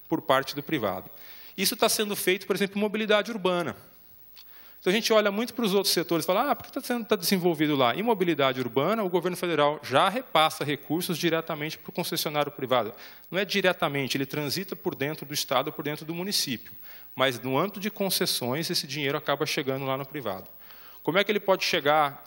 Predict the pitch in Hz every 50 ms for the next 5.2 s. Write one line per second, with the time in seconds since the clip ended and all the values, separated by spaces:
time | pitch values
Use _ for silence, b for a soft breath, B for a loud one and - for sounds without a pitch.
0 | - - - 127 131 143 151 147 139 135 135 - 214 202 190 180 165 - - -
1 | 147 - 147 135 123 123 135 131 113 120 120 110 - 139 147 147 143 120 - -
2 | 127 - - 139 127 127 120 120 117 - - 117 117 110 - - 117 113 117 113
3 | 113 131 - - - 104 95 90 - - - B B B B B B B B B
4 | B B B - - 123 127 120 - - - - 165 165 190 214 202 - 190 180
5 | 175 170 151